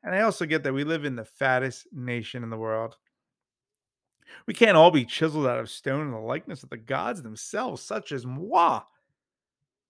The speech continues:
But I could definitely help you get those fat shamers off your back for a little while. So use these following responses when someone makes mention of your extra jolliness. Usually the best response is, "So do you."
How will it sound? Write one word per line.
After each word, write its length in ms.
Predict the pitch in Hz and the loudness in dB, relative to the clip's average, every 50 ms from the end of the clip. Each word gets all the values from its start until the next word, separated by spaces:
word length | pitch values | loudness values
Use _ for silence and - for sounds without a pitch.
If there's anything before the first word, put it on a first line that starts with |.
| _ _ _ | _ _ _
But 100 | _ 180 | _ 4
I 100 | 214 233 | 4 4
could 160 | 185 170 135 120 | 4 2 2 6
definitely 340 | 165 175 170 156 160 139 | 6 6 8 6 0 0
help 180 | 131 135 143 139 | 2 0 0 0
you 100 | 143 135 | -4 -4
get 140 | 131 139 135 | -2 -2 -2
those 160 | 139 131 113 | 0 -2 -4
fat 260 | - - 135 127 117 - | 0 0 2 2 2 0
shamers 360 | - 135 123 120 117 110 110 | -4 -8 -8 -8 -8 -6 -4
off 180 | 120 113 - | -4 -4 -4
your 120 | - 117 110 | -6 -10 -6
back 260 | 110 113 107 101 98 | -2 -2 -2 -2 -2
for 160 | - - 127 | -8 -12 -10
a 40 | 120 | -10
little 200 | 113 117 113 110 | -8 -8 -8 -8
while. 320 | 110 110 110 110 110 110 _ _ _ _ _ _ _ _ _ _ _ _ _ _ _ _ _ _ _ _ _ _ _ _ _ _ _ _ | -8 -8 -8 -10 -12 -18 _ _ _ _ _ _ _ _ _ _ _ _ _ _ _ _ _ _ _ _ _ _ _ _ _ _ _ _
So 160 | _ - 185 | _ 2 2
use 300 | 202 214 220 220 185 165 | 4 4 2 0 0 -2
these 200 | 208 196 156 135 | -4 -4 -4 -6
following 420 | - - 170 165 170 175 190 190 | 0 2 4 4 4 4 2 0
responses 680 | 180 156 - - 160 165 175 160 - 139 120 110 - - _ _ _ _ _ _ | -2 -4 -2 0 0 0 0 -2 -4 -8 -8 -10 -12 -16 _ _ _ _ _ _
when 140 | _ 143 143 | _ -6 -6
someone 340 | 131 - 190 196 185 165 156 | -2 -2 0 0 0 0 0
makes 240 | 151 151 139 - - | 0 -2 -4 -4 -4
mention 380 | 151 151 151 135 - 151 135 | -2 -2 -2 -4 -6 -4 -4
of 120 | 131 123 123 | -4 -4 0
your 300 | 165 208 202 147 - - _ _ _ _ | 2 2 2 2 0 -8 _ _ _ _
extra 320 | - 143 131 123 - - 160 | 0 0 0 0 -2 -12 -10
jolliness. 720 | 135 131 139 120 113 110 110 107 107 107 104 - - _ _ _ _ _ _ _ _ _ _ _ _ _ _ _ _ _ - | 0 2 2 4 4 2 -4 -6 -8 -12 -12 -14 -20 _ _ _ _ _ _ _ _ _ _ _ _ _ _ _ _ _ 0
Usually 420 | 233 285 302 262 220 196 185 147 | 2 2 4 4 2 0 -2 -2
the 140 | 127 131 120 | -2 -4 2
best 260 | - 156 165 147 - | 4 4 4 4 0
response 480 | 147 123 - - 143 139 143 139 139 139 | -8 -8 -4 0 0 0 0 0 -2 -4
is, 240 | 123 120 113 127 - - | -6 -6 -6 -8 -16 -16
"So 300 | - - - 170 151 143 | -14 -2 4 4 4 4
do 80 | 131 127 | 4 -2
you." 260 | 110 104 104 104 | -6 -6 -10 -14